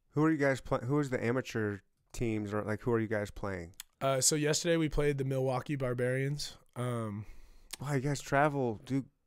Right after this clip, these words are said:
Speaker 2: Oh, yeah, we travel, yeah, yeah.
Speaker 1: How you guys, um, how do you pay for everything?
Speaker 2: Uh, well, so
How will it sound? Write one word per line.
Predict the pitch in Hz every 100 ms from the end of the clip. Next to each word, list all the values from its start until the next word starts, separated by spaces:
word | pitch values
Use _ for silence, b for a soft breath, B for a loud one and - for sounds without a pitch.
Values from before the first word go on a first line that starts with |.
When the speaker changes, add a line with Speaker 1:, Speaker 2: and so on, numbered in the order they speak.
| _ -
Speaker 2:
Oh, | 175
yeah, | 170
we | 135 196
travel, | 151 160 120
yeah, | 127 135
yeah. | 117 - - -
Speaker 1:
How | 147
you | 156
guys, | 151 143 127
um, | 127 123 113 110 104 110 b b b b b - -
how | 143
do |
you | 151
pay | 131 135
for | - 104
everything? | 87 82 92 85 87 B B B B B -
Speaker 2:
Uh, | 151 147
well, | 160 165
so | - 180 180 175 170